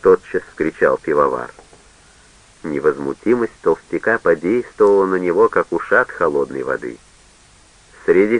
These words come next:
всех доводов, последовательно и тщательно обдуманных им и казавшихся ему неопровержимыми, он не находил теперь ни одного, который осмелился бы высказать хотя бы в виде предположения. Уверенность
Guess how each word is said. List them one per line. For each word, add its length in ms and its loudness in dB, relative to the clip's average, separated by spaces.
всех 340 2
доводов, 580 6
последовательно 920 2
и 180 -6
тщательно 760 0
обдуманных 720 -2
им 180 -2
и 80 -4
казавшихся 800 0
ему 240 -2
неопровержимыми, 1080 0
он 200 4
не 80 -2
находил 540 -2
теперь 320 -2
ни 180 -2
одного, 680 0
который 520 2
осмелился 720 -2
бы 140 0
высказать 560 -4
хотя 280 -2
бы 140 0
в 40 -4
виде 340 -6
предположения. 920 -6
Уверенность 680 4